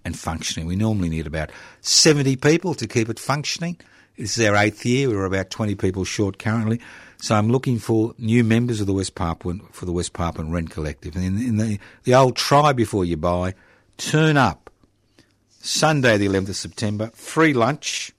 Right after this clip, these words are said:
donations gratefully accepted, one P M to two P M. At two P M, we'll have a book launch,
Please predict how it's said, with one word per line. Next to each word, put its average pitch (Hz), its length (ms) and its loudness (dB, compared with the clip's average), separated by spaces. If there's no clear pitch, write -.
donations 92 720 -4
gratefully 95 500 0
accepted, - 640 -4
one 101 220 0
P 101 180 -2
M 92 120 0
to 92 100 -8
two 131 240 0
P 127 180 -2
M. 139 220 -2
At 113 220 0
two 185 240 4
P 104 260 2
M, 110 140 0
we'll 110 100 0
have 107 140 2
a 101 40 -4
book 110 360 -2
launch, - 840 -4